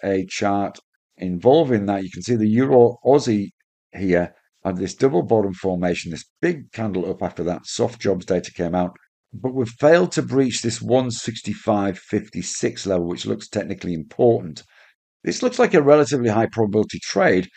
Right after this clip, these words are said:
as we've seen this come straight down and straight up in the last, uh, and exactly the same at this point here, straight down, straight up.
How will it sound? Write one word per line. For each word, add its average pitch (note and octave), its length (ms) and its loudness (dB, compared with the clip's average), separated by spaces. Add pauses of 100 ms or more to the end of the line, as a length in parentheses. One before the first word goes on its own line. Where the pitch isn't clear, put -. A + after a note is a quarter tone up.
(300)
as A2 160 -2
we've A2+ 120 -4
seen C3+ 280 -2
this A2+ 160 -4
come G#2 220 -6
straight C3+ 480 0
down G#2+ 360 2
and F#2+ 140 -6
straight G#2+ 400 0
up G#2+ 160 0
in F#2+ 80 -4
the F#2+ 80 -4
last, G2+ 340 -4 (560)
uh, G#2 260 0
and A#2 120 0
exactly B2 480 2
the G#2 120 0
same G2 360 -2
at F2 160 -10
this G#2 160 -6
point E2+ 260 -6
here, F#2+ 160 -4
straight A2 440 -2
down, F#2 260 -4
straight G2+ 400 -2
up. F2+ 140 -2